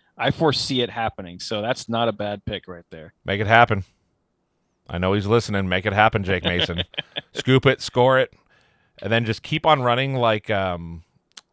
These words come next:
Speaker 2: like, what's his name, uh, Forrest Gump, and
Speaker 1: Yeah.
Speaker 2: just make your way down to the big scoop, 'cause that's where you're headed, and get yourself a birthday cake shake on me. Um, I'm also gonna go quarterback here,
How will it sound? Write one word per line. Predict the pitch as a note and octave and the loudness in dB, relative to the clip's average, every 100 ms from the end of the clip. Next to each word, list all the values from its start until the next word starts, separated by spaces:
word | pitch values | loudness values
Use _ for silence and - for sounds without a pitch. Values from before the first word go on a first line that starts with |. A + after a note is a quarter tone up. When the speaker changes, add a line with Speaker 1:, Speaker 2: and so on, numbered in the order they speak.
| _ - | _ -6
Speaker 2:
like, | G2 | -2
what's | F#2 G2+ | 0 0
his | G#2+ G#2+ | -2 -6
name, | G#2+ A2 | -4 -4
uh, | G2+ F2+ F2 | -4 -2 -4
Forrest | E2+ A2 A2+ - | -2 2 2 2
Gump, | F#2+ A2 - _ _ _ _ _ - | -2 -2 -4 _ _ _ _ _ -6
and | A2+ | -2
Speaker 1:
Yeah. | G#2+ | -2
Speaker 2:
just | G#2 | 0
make | G#2+ A#2 | -2 0
your | A#2 | 0
way | A2+ | 2
down | A2+ A2+ | 2 2
to | |
the | F#2 | 0
big | A2 A#2 | -2 -2
scoop, | - C3+ D3+ - | -6 -4 -4 -8
'cause | F#2 | -4
that's | E2+ F#2+ | 0 0
where | A2 G#2 | -2 -4
you're | E2+ | -2
headed, | F#2+ C#3+ F3 - _ _ _ - - - | -2 -4 -10 -20 _ _ _ -20 -20 -10
and | F2+ | -8
get | F#2 - | -8 -6
yourself | - F2+ | -4 -4
a | D#2 | -4
birthday | E2+ - D#2+ | -6 -6 -10
cake | E2+ D#2+ | -10 -8
shake | - D#2 C#2+ | -8 -8 -10
on | D2+ | -14
me. | C#2+ C2+ _ - - - - | -16 -18 _ -20 -20 -20 -6
Um, | B2 C#3 C#3+ C#3 C#3 C3+ C#3 C3+ _ _ _ _ _ _ - | 0 2 4 2 -2 -8 -16 -20 _ _ _ _ _ _ -4
I'm | B2+ D#3+ | 2 4
also | A3 E4 | 2 2
gonna | B3 | -2
go | G#3 D#3 | 0 0
quarterback | - D#3+ F#3+ D#3+ F2+ F2+ | 2 2 2 2 2 0
here, | - D#2 A2 | -8 -10 -10